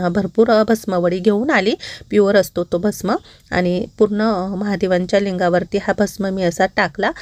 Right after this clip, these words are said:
तर, अ, भस्म खूप प्रिय आहे महादेवांना. त्यानंतर वरती जो लिंगाचा भाग आहे तर तिथं अष्टीगंध लावायचे आहे महादेवांना आणि जो खाली गोलाकार भाग असतो ना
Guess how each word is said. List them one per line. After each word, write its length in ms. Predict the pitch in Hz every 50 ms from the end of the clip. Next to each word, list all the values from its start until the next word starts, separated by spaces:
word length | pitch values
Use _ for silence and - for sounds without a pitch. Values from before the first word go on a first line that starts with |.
| - - - - - -
तर, 120 | - 190 190
अ, 180 | 185 190 - -
भस्म 340 | - 202 226 214 - - 196 208 -
खूप 160 | - 240 - -
प्रिय 220 | 214 202 196 202
आहे 200 | 208 208 214 214
महादेवांना. 680 | 208 208 208 208 190 180 180 180 185 185 185 185 208 285 370 - - - - -
त्यानंतर 440 | 339 254 214 214 202 196 - 220 226
वरती 360 | 214 214 214 - - - 214
जो 140 | 196 - 226
लिंगाचा 480 | 226 233 214 202 185 190 196 190 233 226 - -
भाग 240 | 208 214 240 233
आहे 200 | 262 214 185 180 180 -
तर 120 | 196 190 196 - -
तिथं 180 | 214 - - 226 -
अष्टीगंध 580 | 233 220 - - 196 190 202 202 180 185 190 214 214 - - -
लावायचे 480 | 202 202 185 175 165 175 170 170 - 220
आहे 180 | 196 202 269 - - 240
महादेवांना 580 | 220 202 180 196 190 180 175 175 175 190 240 370 - - - - - _
आणि 260 | - 208 208 214 214 214 -
जो 120 | - 254 254 -
खाली 260 | - 254 226 208 220
गोलाकार 520 | 208 - 208 202 196 190 180 - 220 208 208 -
भाग 240 | 220 196 214 - 220
असतो 240 | 208 - - - 185 185
ना 140 | 180 196